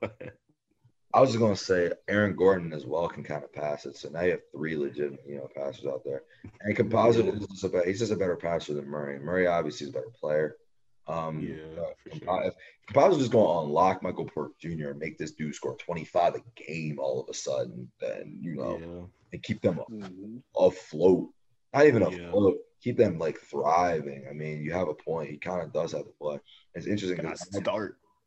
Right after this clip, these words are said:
Speaker 2: I had this discussion with someone else, um, that was actually from a group chat. He was saying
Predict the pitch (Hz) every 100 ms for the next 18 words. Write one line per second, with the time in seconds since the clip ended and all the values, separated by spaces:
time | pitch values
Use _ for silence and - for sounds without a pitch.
0 | - - - 95 110 110 - - - 87
1 | 107 95 85 - 85 85 85 87 87 -
2 | - 76 71 69 _ 90 90 87 - 73
3 | 73 65 78 87 80 76 82 71 - 90
4 | 90 80